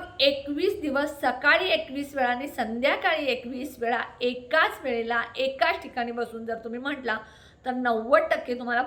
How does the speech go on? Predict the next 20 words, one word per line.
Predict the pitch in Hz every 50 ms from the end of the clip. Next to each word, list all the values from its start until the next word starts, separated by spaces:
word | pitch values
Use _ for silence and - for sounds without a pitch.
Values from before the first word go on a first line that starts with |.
| -
फरक | 233 202 190 185 180 -
पडेल. | - 175 156 156 165 - - - - - _ _ _ _ _ -
हा | 220 240
उपाय | 233 233 233 214 214
तुम्ही | 214 226 208 220 214
नक्की | 202 208 214 214 - - 320 330
करा. | 330 294 247 233 233
मंत्र | 233 226 220 214 208 196 247 262
म्हणा, | 262 262 285 320 311 277 247 226 - - - - -
सलग | 254 226 247 277 311 320 320
म्हणा, | 294 285 247 226 220 220 233 233 - -
एकाग्रतेनं | - 233 226 - 285 294 320 311 294 277 220 240 247 240
म्हणा, | 240 233 226 226 233
विश्वास | 247 226 208 - - - 233 240 240
ठेवून | - - 220
म्हणा, | 214 214 208 220 240 233
तुम्हाला | 226 214 196 190 208
त्याचा | 214 208 - 185 190 196
फायदा | 190 - 185 175 170
होणार. | 175 175 165 160